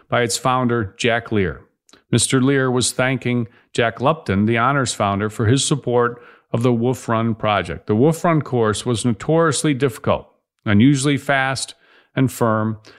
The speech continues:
and lightning fast firm greens and unkept grass as well. It was one of my particular favorites of all time. The fifteenth hole was a down,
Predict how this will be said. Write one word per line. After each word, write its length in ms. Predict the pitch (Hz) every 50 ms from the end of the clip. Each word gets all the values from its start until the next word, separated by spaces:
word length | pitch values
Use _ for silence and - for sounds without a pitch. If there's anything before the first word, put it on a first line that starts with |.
| _ _
and 200 | 117 107 104 104
lightning 380 | 117 143 156 147 - 135 135 127
fast 460 | - - 127 127 127 123 - - -
firm 260 | 127 127 127 127 123
greens 400 | 113 117 120 113 110 113 110 107
and 160 | 104 104 110
unkept 440 | 113 120 123 - - 127 123 123 -
grass 440 | - 120 110 110 113 113 110 - -
as 140 | 113 101 104
well. 420 | 98 95 92 82 69 69 - _ _ _ _ _ _ - - _ _
It 60 | - 120
was 200 | 117 110 95 104
one 220 | 117 135 147 151
of 40 | 147
my 220 | 143 139 139 135
particular 560 | 123 - 120 107 - - 139 - 151 147 135
favorites 540 | 113 - - 135 131 127 117 123 117 - -
of 80 | 117 117
all 180 | 117 117 117
time. 440 | 113 - 117 113 104 95 85 82 - - -
The 100 | 104 101
fifteenth 480 | - 139 135 - - - 131 120 107
hole 260 | - 117 120 120 123 123
was 140 | 120 110
a 40 | 113
down, 580 | 104 101 - 107 110 120 123 135 135 135 127